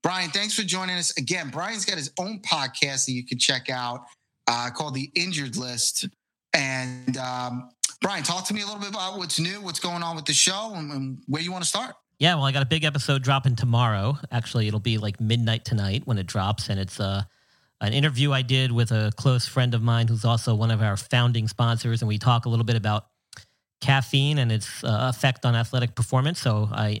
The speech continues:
Speaker 2: encourage everybody to check it out, especially if you're a coffee drinker out there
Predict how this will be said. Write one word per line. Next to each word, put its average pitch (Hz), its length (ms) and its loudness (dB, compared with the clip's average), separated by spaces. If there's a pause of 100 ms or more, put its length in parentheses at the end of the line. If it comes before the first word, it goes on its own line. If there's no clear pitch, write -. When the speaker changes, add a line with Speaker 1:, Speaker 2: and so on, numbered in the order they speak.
Speaker 2:
encourage 113 460 0
everybody 113 300 0
to 104 100 -4
check 123 240 0
it 107 80 2
out, 123 340 0
especially 113 400 -4
if 101 100 -4
you're 104 100 0
a 95 40 -4
coffee 110 380 0
drinker 113 320 -2
out 110 180 0
there 117 300 0